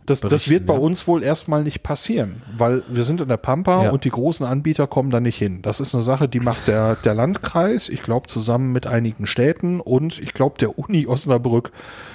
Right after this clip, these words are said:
Speaker 1: als so ein Pilotprojekt. Und ich finde das eigentlich total toll.
Speaker 2: Oh, das
Speaker 1: Aber,
Speaker 2: eigentlich war sehr
Speaker 1: ja,
Speaker 2: stark
Speaker 1: aber diese,
Speaker 2: betont.
Speaker 1: diese, diese, diese, diese Pressemitteilung, ähm, hat mir also die Stirn sehr in Falten gelegt.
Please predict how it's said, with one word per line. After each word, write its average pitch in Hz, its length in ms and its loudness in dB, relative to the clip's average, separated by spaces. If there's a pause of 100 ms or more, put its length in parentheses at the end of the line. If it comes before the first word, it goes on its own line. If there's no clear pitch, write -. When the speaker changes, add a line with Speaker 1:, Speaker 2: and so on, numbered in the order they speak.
(120)
Speaker 1:
als 123 180 0
so 143 80 2
ein 131 100 0
Pilotprojekt. 123 840 0
Und 117 100 -10
ich 123 140 -8
finde 165 180 0
das 139 240 -2 (140)
eigentlich 185 840 0
total 214 440 0
toll. 139 340 0 (320)
Speaker 2:
Oh, 143 220 4 (100)
das - 200 -4
Speaker 1:
Aber, 143 320 2
Speaker 2:
eigentlich 143 340 -2
war 147 60 -2
sehr 160 160 2
Speaker 1:
ja, 151 180 4
Speaker 2:
stark 135 120 2
Speaker 1:
aber 151 140 4
diese, 151 280 2
Speaker 2:
betont. 156 180 -4
Speaker 1:
diese, 151 260 -2
diese, 135 380 2
diese, 123 360 0
diese 117 300 -2
Pressemitteilung, 110 1080 0 (280)
ähm, 110 560 0 (640)
hat 127 260 -4
mir 117 100 -2
also 120 180 2
die 113 140 0
Stirn 135 460 2
sehr 127 300 4
in 127 120 -2
Falten 110 420 0
gelegt. - 520 -4